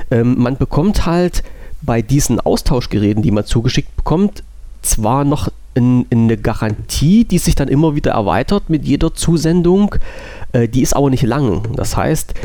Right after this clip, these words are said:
jetzt war ich noch in diesen regulären Garantie, in, also in diesen regulären erweiterten Garantiezeitraum drin, den es bei Microsoft gibt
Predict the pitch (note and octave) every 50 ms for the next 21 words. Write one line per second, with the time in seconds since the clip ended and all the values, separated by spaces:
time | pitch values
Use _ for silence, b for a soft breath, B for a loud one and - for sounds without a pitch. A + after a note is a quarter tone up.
0 | A#2 B A#2 D3 - - - - - A2 A2 A#2 B2 C3 - D#3 D3+ D3+ D3 C3
1 | B2 A#2+ A2 B2 A#2 - C3+ - - A#2+ A2 G#2+ A2 G#2+ G#2+ D3 F#3 G#3 F3 -
2 | B2+ B2 - A#2+ A2+ - - D3+ E3 F3+ E3+ D3 C3+ - B2+ A#2 - - - A#2
3 | - A#2+ G2+ F2 G#2 G2+ A2 G2+ - - A#2 - - A2 G#2 G#2 A#2 C3 A2 -
4 | G#2 G2 E2+ F#2+ C3+ - - G3 - F3 D3 - D#3+ - E3+ D3+ - - F#3 -
5 | - - F#3+ - - - F3+ F3 F3 - - F3+ F#3 D#3 D3 C#3+ - - B2+ A2
6 | A2 B2 D3 - - D3 - C3+ - - - F3+ - - - -